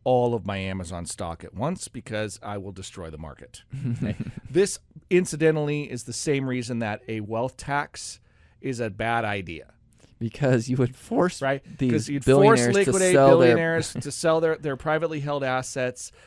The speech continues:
Speaker 1: to try to tax them.
Speaker 2: And guess what
Speaker 1: Or
Speaker 2: happens if all those shares are sold?
Speaker 1: Yeah.
Speaker 2: Now they're worth less, and now you have less
Speaker 1: Right.
Speaker 2: money in your retirement
Speaker 1: Yeah,
Speaker 2: account,
Speaker 1: so,
Speaker 2: most
Speaker 1: so that
Speaker 2: likely.
Speaker 1: could bo-, blow up pensions and destabilize the markets for one. And then the other, of course, is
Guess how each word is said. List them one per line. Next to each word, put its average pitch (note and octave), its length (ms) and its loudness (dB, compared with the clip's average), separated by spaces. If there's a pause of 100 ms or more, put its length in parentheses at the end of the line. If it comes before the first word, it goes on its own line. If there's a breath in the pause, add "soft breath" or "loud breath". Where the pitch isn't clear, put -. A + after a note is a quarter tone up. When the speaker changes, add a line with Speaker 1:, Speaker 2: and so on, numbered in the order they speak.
Speaker 1:
to C3+ 100 -12
try C3 280 -4
to A#2 80 -8
tax D3 420 -4
them. A2 260 -6 (140 soft breath)
Speaker 2:
And B2 160 0
guess C3+ 180 8
what C3+ 180 6
Speaker 1:
Or - 40 4
Speaker 2:
happens C3+ 360 2
if A#2 120 0
all A#2+ 140 6
those B2+ 340 2 (380)
shares C3+ 300 2
are B2+ 80 -2
sold? C#3 400 2
Speaker 1:
Yeah. C3+ 180 0
Speaker 2:
Now D3+ 260 4
they're D#3+ 140 8
worth D#3+ 280 4
less, C#3+ 400 4
and A#2 120 0
now B2 200 2
you E3+ 500 4
have C#3 220 -2
less B2 180 0
Speaker 1:
Right. - 120 -2
Speaker 2:
money C3 180 0
in A2+ 160 0
your C#3 320 4
retirement C#3 540 0
Speaker 1:
Yeah, - 80 -16
Speaker 2:
account, E2+ 140 -6
Speaker 1:
so, - 120 -4
Speaker 2:
most - 140 -8
Speaker 1:
so C#3 100 -4
that D3+ 160 -2
Speaker 2:
likely. - 140 -4
Speaker 1:
could G3 140 -8
bo-, F#3 160 0
blow D#3+ 300 0
up F#3 140 0
pensions D#3 500 -4
and C3 100 -6
destabilize C#3 640 -4
the C#3 60 -8
markets B2 360 -6
for A#2 160 -12
one. G2 260 -8
And B2+ 120 -6
then D3 100 -4
the D3+ 120 -2
other, D3 240 2
of B2+ 120 -8
course, A#2+ 340 -8
is B2 180 -10